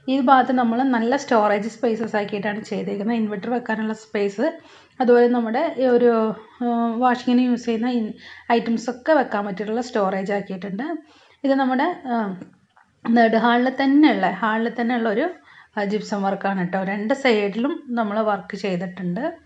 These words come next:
ഇത് നേരെ കാണുന്ന ഒരു ചെറിയ കിച്ചണാണ്. പിന്നെ നമ്മുടെ ഫ-, റോഡിലൊക്കെ ലൈറ്റ് സെറ്റ് ചെയ്തിട്ടുണ്ട്. ഗ്ലാസ് ഇട്ടിട്ടില്ല കേട്ടോ. ഗ്ലാസ് ഇടുമ്പോൾ വല്ലാണ്ട് ചൂടാവുമെന്ന് പറഞ്ഞിട്ട്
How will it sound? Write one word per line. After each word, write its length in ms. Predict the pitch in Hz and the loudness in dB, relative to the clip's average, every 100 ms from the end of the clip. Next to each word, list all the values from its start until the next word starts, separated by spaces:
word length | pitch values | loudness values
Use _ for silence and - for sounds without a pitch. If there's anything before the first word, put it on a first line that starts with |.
| _ _ _ - _ _ _ _ _ _ 262 | _ _ _ -20 _ _ _ _ _ _ 2
ഇത് 160 | 294 | 4
നേരെ 320 | 294 254 262 262 | 4 4 0 0
കാണുന്ന 380 | 262 226 247 262 | 0 2 0 0
ഒരു 140 | 233 | -2
ചെറിയ 420 | 233 233 220 254 | -2 -2 0 0
കിച്ചണാണ്. 760 | 247 226 196 202 190 269 302 - _ _ _ _ _ _ _ _ | -2 -4 -6 -6 -4 -6 -8 -20 _ _ _ _ _ _ _ _
പിന്നെ 160 | 190 285 | 2 4
നമ്മുടെ 240 | 294 277 | 6 6
ഫ-, 240 | 294 262 240 | 4 4 4
റോഡിലൊക്കെ 500 | 240 240 254 262 - | 4 4 2 0 0
ലൈറ്റ് 340 | 240 220 226 | 2 0 -2
സെറ്റ് 200 | 247 226 | -2 -2
ചെയ്തിട്ടുണ്ട്. 460 | 202 214 214 214 220 | 0 -2 -2 -2 -2
ഗ്ലാസ് 500 | 277 247 240 247 285 | 0 2 2 2 0
ഇട്ടിട്ടില്ല 380 | - 180 190 202 | -2 -4 -4 -4
കേട്ടോ. 180 | 196 | -2
ഗ്ലാസ് 320 | 208 233 226 269 | 0 0 0 0
ഇടുമ്പോൾ 200 | 262 262 | 0 0
വല്ലാണ്ട് 360 | 233 233 240 | 0 0 -2
ചൂടാവുമെന്ന് 520 | 262 214 233 233 233 | -2 -2 0 0 -2
പറഞ്ഞിട്ട് 360 | 226 196 294 | -2 -2 -4